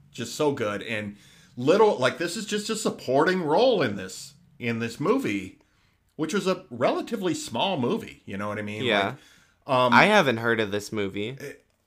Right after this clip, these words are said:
Speaker 1: uh, but God, he brought so much to it. Like, what a, just, uh, he just strikes me as such a great actor, especially when you see him playing a real life person, and he, he
Speaker 2: Mm-hmm.
Speaker 1: kinda captures that energy. If,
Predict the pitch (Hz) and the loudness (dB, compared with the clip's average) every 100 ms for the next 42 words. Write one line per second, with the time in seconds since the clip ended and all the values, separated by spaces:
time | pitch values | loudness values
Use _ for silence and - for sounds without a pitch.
0 | - 143 131 127 120 127 139 135 - _ | -2 2 2 0 -2 0 0 0 -10 _
1 | _ _ _ _ _ _ _ - 165 160 | _ _ _ _ _ _ _ -6 -2 -2
2 | 110 135 147 143 139 165 180 180 160 - | -2 -2 2 0 -2 -4 -2 -2 -2 -2
3 | 143 92 107 113 - 143 147 139 - - | -2 -2 -6 -6 0 2 2 0 -4 -16
4 | 117 143 175 - 110 - - _ 98 - | -10 -8 -8 -10 -16 -18 -20 _ -20 -12
5 | 120 151 175 - 185 190 190 180 147 160 | -8 -4 -4 -2 0 0 0 -4 -2 -2
6 | 143 117 131 127 120 120 120 139 165 190 | -2 -2 0 2 0 -2 -6 -4 -4 -2
7 | 156 135 147 139 120 131 117 104 117 113 | -2 -2 -4 -6 -4 -4 -4 -4 -4 -2
8 | 107 - 104 101 104 101 95 98 110 113 | -4 -4 -8 -6 -8 -8 -8 -8 -8 -8
9 | 113 95 120 107 - 104 98 107 101 - | -8 -8 -8 -8 -8 -10 -10 -10 -12 -12
10 | 90 87 - 104 101 101 101 92 92 _ | -12 -12 -12 -12 -10 -10 -10 -12 -14 _
11 | _ _ _ _ 147 131 123 | _ _ _ _ 0 2 2